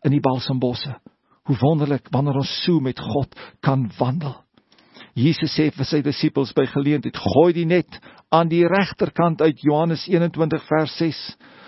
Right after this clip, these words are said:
As hulle nie gehoorsaam was nie, sou hulle daardie nag niks of 'n weinig gevang het. Maar toe hulle doen wat God sê,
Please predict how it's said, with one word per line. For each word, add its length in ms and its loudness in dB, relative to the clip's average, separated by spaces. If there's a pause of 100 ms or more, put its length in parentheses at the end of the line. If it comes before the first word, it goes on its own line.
(120)
As 160 2
hulle 160 4
nie 160 0
gehoorsaam 680 2
was 200 0
nie, 140 -4 (260)
sou 220 2
hulle 120 2
daardie 460 0
nag 240 0 (220)
niks 500 0
of 200 -2
'n 120 -2 (200)
weinig 400 0 (200)
gevang 640 -8
het. 260 -16 (340)
Maar 120 -4
toe 140 2
hulle 160 2 (260)
doen 280 4
wat 220 0
God 420 -4
sê, 340 0